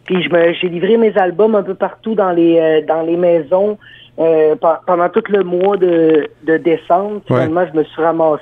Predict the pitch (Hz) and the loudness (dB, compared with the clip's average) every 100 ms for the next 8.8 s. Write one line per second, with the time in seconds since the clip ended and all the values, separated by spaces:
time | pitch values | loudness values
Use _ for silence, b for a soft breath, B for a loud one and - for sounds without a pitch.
0 | - 185 170 156 147 143 B B B 127 | 0 2 4 2 0 -2 B B B -2
1 | 127 127 127 131 123 123 139 139 139 147 | 0 2 2 0 -2 -2 0 0 0 -2
2 | - 156 156 151 151 - 190 165 160 190 | 0 0 2 2 0 0 0 2 2 2
3 | 175 156 160 147 143 151 - 143 147 170 | 2 2 0 0 -2 -4 -4 -6 -4 -2
4 | 170 180 170 165 156 151 147 - - 170 | 0 2 4 2 2 -2 -2 -8 -4 -2
5 | 151 147 156 180 175 160 135 - 175 185 | -2 -6 -8 -4 -2 -2 -4 -2 0 2
6 | 180 156 139 127 147 165 165 147 135 160 | 0 -2 -4 -2 0 2 2 0 -2 -2
7 | 156 170 180 185 165 156 - 175 185 B | -2 -2 -2 -2 -4 -4 -2 -2 -2 B
8 | B B B B - 139 143 151 | B B B B -6 -6 0 -2